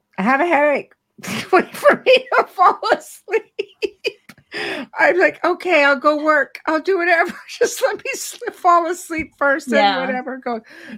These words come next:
Speaker 1: No, I'm, yeah, I'm kidding, but yeah, you know, like, "I have a
Speaker 2: It's
Speaker 1: headache. Don't feel like going." <laughs>
Speaker 2: When you have
Speaker 1: I
Speaker 2: these
Speaker 1: try to be comical about it, and they're very good about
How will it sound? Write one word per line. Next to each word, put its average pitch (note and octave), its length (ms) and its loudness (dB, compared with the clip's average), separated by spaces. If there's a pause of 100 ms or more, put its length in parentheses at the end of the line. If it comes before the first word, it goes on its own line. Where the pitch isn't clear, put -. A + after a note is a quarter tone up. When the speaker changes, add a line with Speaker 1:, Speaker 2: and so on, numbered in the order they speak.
(120)
Speaker 1:
No, G3+ 140 -4
I'm, G#3+ 440 -4
yeah, G3+ 200 -8
I'm F3+ 120 -8
kidding, F#3+ 300 -6
but D#3 140 -12
yeah, F3 220 -6 (220)
you G3 120 -14
know, G#3 260 -20
like, F#3 140 -14
"I A3+ 40 -6
have B3 80 -6
a C4 40 -4
Speaker 2:
It's - 100 -2
Speaker 1:
headache. B3+ 300 -6
Don't A#3+ 160 -6
feel C4 160 -4
like C4 160 -6
going." C4 440 -2
<laughs> D4+ 60 2 (420)
Speaker 2:
When D4 200 -2
you E4 180 -4
have D#4+ 240 0
Speaker 1:
I D#4 80 4
Speaker 2:
these C#4 120 -2
Speaker 1:
try E4 160 4
to F4 60 -2
be F4+ 140 -2
comical C4+ 600 -2
about F3 300 -2
it, F#3 140 -6
and G3 160 -6
they're G3+ 120 -6
very G#3+ 340 -4
good F#3 180 -8
about G3 320 -8